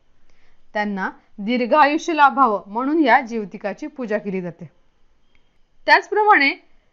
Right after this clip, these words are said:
श्रावणी शनिवारी ब्रह्मचारी अश्वत्थ मारुतीची पूजन केले जाते. रविवारी आदित्याचे पूजन केले जाते. म्हणजेच श्रावणात प्रत्येक वारी,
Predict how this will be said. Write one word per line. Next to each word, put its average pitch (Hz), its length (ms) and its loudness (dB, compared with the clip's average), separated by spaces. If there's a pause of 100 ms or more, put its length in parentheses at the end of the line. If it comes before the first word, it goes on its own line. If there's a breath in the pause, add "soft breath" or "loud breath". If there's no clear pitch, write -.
(180)
श्रावणी 277 580 0
शनिवारी 320 640 0
ब्रह्मचारी 247 840 0 (720)
अश्वत्थ 330 440 -4
मारुतीची 277 520 2
पूजन 247 360 -6
केले 233 220 -2
जाते. 180 320 -12 (1200)
रविवारी 226 560 0 (200)
आदित्याचे 202 580 -4
पूजन 208 320 -8
केले 185 240 -10
जाते. 175 280 -16 (800)
म्हणजेच 208 520 -4
श्रावणात 226 480 0 (200)
प्रत्येक 311 640 -2
वारी, 226 300 4